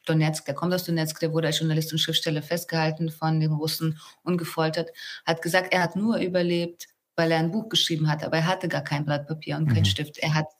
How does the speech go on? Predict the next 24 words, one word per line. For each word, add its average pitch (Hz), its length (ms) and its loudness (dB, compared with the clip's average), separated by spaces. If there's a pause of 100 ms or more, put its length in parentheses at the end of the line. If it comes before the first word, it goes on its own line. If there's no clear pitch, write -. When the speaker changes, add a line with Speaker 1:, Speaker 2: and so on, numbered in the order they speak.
Speaker 1:
sich - 340 -4
seine 160 240 4
Sätze 156 380 -2
gemerkt 151 640 -4
und 160 140 -2
das 151 180 -2
war 160 80 0
seine 156 200 2
Überlebensstrategie. 156 960 -2
Und 165 200 2
das 185 360 2 (100)
sind 165 560 0 (760)
natürlich, 180 640 0 (240)
das 156 100 -6
sind 175 420 0
künstlerische 196 480 -2
Formen 170 500 0 (300)
und 170 120 2
das 165 120 0
ist 180 100 -2
eine 180 100 0
Spiegelung 208 500 0
der 175 120 4
Gesellschaft, 160 800 0